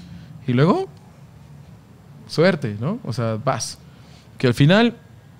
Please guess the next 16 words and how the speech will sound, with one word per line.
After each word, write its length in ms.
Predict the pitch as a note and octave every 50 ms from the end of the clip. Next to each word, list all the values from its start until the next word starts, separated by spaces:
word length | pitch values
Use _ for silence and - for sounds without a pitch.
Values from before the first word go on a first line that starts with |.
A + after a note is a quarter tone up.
| - - - - - -
no 180 | C#3 D3 D#3
nos 140 | D#3+ D#3+ C#3+
llevamos 300 | C3 A#2+ A#2+ A#2+ A2+ G#2+
nada, 380 | C#3+ E3 F3 F3+ F#3 F#3+ F#3+ - - - - - -
no, 340 | - - C3 C3 B2+ C3 B2+ -
no 160 | C3 C#3 C#3
se 100 | - D3
trata 220 | C#3+ D3 C#3 C#3+ C#3
de 60 | B2
acumulación, 800 | A2+ - A2+ A2 A2 G#2+ G#2+ G2+ - C#3 D3 D#3+ E3+ F3 F3+ F3+ - - - - - - - - -
no 140 | A#2+ B2
se 140 | B2 - B2+
trata 340 | - - C3 B2+ - C#3 B2+
de 120 | A#2 A#2
la 100 | G#2+ G#2+
ambición, 640 | G#2+ G2+ G2+ G2+ - - D#3+ E3 F3+ F#3+ G3 G3+